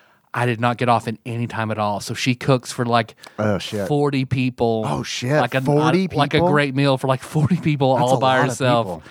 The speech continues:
Speaker 1: And it was, but she did an amazing job. I got home just enough to try to do some running and some setting up, and she made a montage video of, like, all pictures of Brandy Junior growing up, and I handled that. But so it was just, and then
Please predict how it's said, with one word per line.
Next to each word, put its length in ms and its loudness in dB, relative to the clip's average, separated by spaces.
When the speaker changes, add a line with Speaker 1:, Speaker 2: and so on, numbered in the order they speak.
Speaker 1:
And 140 -4
it 120 0
was, 300 2
but 160 -2
she 140 -2
did 200 0
an 60 0
amazing 540 -2
job. 440 0
I 160 2
got 140 2
home 160 2
just 160 -8
enough 140 -2
to 60 -20
try 200 0
to 80 -10
do 340 0
some 200 -2
running 300 2
and 80 -2
some 140 -4
setting 340 0
up, 320 2
and 260 -4
she 120 -2
made 180 2
a 40 2
montage 580 2
video 380 -2
of, 100 -4
like, 280 0
all 160 4
pictures 380 -2
of 140 0
Brandy 200 0
Junior 280 0
growing 320 2
up, 360 -2
and 360 -2
I 200 -4
handled 360 -2
that. 380 0
But 180 -2
so 100 -4
it 80 0
was 100 -6
just, 200 -4
and 120 -4
then 140 -2